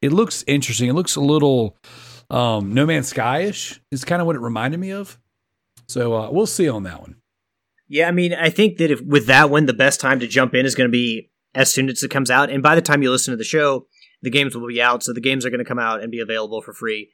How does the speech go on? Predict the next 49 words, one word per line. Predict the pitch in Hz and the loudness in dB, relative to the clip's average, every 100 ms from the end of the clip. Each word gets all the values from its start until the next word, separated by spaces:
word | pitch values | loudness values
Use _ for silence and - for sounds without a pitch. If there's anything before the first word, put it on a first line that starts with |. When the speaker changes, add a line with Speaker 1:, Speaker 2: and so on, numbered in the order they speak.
| _ _ | _ _
Speaker 2:
for | - | -10
PlayStation | 143 139 123 117 | -6 -4 -6 -8
Plus | 127 123 | -8 -6
members | 117 117 - | -8 -8 -10
on | 117 117 113 | -10 -8 -8
the | 113 | -10
fourth. | - 127 160 - _ _ _ _ - | -6 -4 -4 -6 _ _ _ _ -8
Uh, | 110 | -6
so | 110 | -4
by | 120 | -4
the | 123 | 0
time | 147 | 0
you | 123 | 0
hear | 135 | -2
this, | 104 98 - | -2 -6 -8
you'll | 123 113 | -10 -8
be | 110 | -8
able | 104 | -6
to | 101 98 - 120 | -8 -10 -12 -6
download | 117 113 113 117 | -4 -4 -6 -6
it | |
or | 113 | -2
might | 117 120 | -2 -2
have | |
already | 120 117 | -2 -2
played | - 165 | 0 0
it. | 101 _ _ _ _ - | -2 _ _ _ _ -8
But | 120 135 - _ _ _ - | -2 -2 -4 _ _ _ -6
I | |
think | 143 170 170 | 0 2 2
because | 143 - 139 139 131 | -4 -2 0 0 0
it's | 135 - | 0 -2
free | - 127 123 | -6 -6 -6
for | - | -6
PlayStation | - 127 - 120 | -6 -6 -6 -10
Plus, | 120 123 120 - | -6 -4 -4 -6
the | 127 | -6
best | 101 135 - | -2 -2 -2
day, | 131 127 | -6 -8
best | 123 135 135 - | -8 -4 -4 -4
time | - 127 | -4 -4
to | 123 | -2
jump | 135 123 | -4 -4
in | 127 | -4
is | 123 | -6
gonna | 123 | -8
be | 117 | -8
right | 107 107 | -6 -6
away | 98 98 101 120 | -4 -4 -4 -6